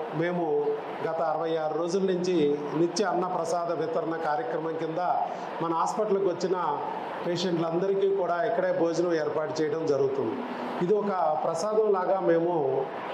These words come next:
ఇవ్వడం జరుగుతుంది. ఎందుకనంటే మీరు పిల్లలు పుట్టలేదనే బాధతో ఎన్నో గుడులకి, చర్చిలకి, మసీదులకి వెళ్తుంటారు,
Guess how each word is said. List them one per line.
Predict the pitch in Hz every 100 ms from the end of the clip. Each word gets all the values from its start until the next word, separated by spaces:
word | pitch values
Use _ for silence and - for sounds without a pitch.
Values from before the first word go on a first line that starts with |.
| -
ఇవ్వడం | 156 180 185
జరుగుతుంది. | 180 151 147 143 120 - - - - 165
ఎందుకనంటే | 185 214 214 202 208
మీరు | 190 190 196 175 151 147 - - - - 196
పిల్లలు | 208 220
పుట్టలేదనే | 208 202 196 196 190 185 180
బాధతో | 165 165 170 165 190 165
ఎన్నో | 165 170 202
గుడులకి, | 196 180 175 185 180 180 175 - - 180 - - - 185
చర్చిలకి, | 180 196 196 190 180
మసీదులకి | 170 165 196 196 196 196
వెళ్తుంటారు, | 180 156 170 151 151 135